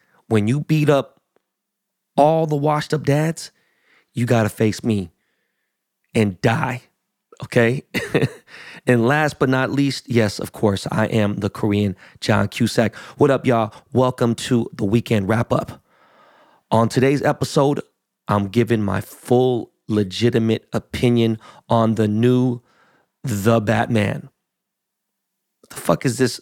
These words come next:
The Batman? Like, everyone is mad at people saying, "Stop saying the Ukraine, it's just Ukraine." And then now we got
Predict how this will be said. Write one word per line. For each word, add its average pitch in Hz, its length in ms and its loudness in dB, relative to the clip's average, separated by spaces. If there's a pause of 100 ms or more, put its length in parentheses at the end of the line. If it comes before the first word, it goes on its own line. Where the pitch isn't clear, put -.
The 120 540 0 (420)
Batman? 110 600 -2 (1080)
Like, 139 340 -2
everyone 170 360 2
is 123 100 -2
mad 131 280 2
at 113 100 -6
people 131 280 0
saying, 110 340 0 (360)
"Stop - 300 -2
saying 127 340 2
the 120 160 2
Ukraine, 131 540 0
it's 101 100 -6
just 120 240 0
Ukraine." 123 560 0 (920)
And 113 100 2
then 107 140 2
now 117 160 2
we 117 120 0
got 110 300 -2